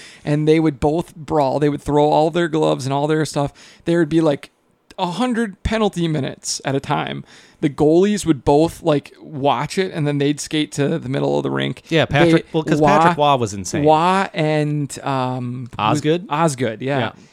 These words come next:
Speaker 1: And they would absolutely go rumble every single time, too. Loved when those guys would fight. It, it's pretty stupid now when I think back on it, but, like,
Speaker 2: Pretty
Speaker 1: at the
Speaker 2: stupid.
Speaker 1: time,
Speaker 2: Yeah,
Speaker 1: I
Speaker 2: when
Speaker 1: was
Speaker 2: you're a young
Speaker 1: really
Speaker 2: kid,
Speaker 1: pumped.
Speaker 2: yeah, it was awesome.
Speaker 1: <laughs>
Speaker 2: Yeah.
Speaker 1: All right, stadium you need to go to before you die.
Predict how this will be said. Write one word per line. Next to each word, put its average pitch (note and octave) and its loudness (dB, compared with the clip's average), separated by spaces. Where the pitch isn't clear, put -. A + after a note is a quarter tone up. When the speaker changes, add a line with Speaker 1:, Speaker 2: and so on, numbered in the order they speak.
Speaker 1:
And C#3+ -2
they D#3 4
would D3 2
absolutely D3 -2
go B2 0
rumble C3 0
every B2 -2
single B2 -6
time, B2 -6
too. C3 2
Loved D#3+ 2
when C#3+ 0
those C3 2
guys C3 0
would A#2+ -12
fight. C3 -2
It, D3+ 2
it's F#3 -2
pretty - -2
stupid D#3 -4
now C#3+ 0
when C#3+ 0
I C3 -2
think B2+ -8
back A#2+ -6
on D3+ -4
it, E3 -6
but, D3 0
like, C#3 2
Speaker 2:
Pretty A#2 -2
Speaker 1:
at D#3+ -2
the - -8
Speaker 2:
stupid. A2 -12
Speaker 1:
time, C3+ -4
Speaker 2:
Yeah, A3 4
Speaker 1:
I - 6
Speaker 2:
when D#3 8
Speaker 1:
was D3+ 6
Speaker 2:
you're C#3 2
a - 2
young D3 6
Speaker 1:
really C3+ 6
Speaker 2:
kid, D3+ 4
Speaker 1:
pumped. C3 2
Speaker 2:
yeah, G2+ 0
it F2+ -8
was F#2+ -4
awesome. - 0
Speaker 1:
<laughs> - -18
Speaker 2:
Yeah. A2+ -8
Speaker 1:
All C#3+ -2
right, C3 -2
stadium F#3 0
you D3+ 2
need D3 -2
to D#3 -4
go C3 2
to C#3+ -2
before C3+ -2
you C3 -4
die. A2+ -8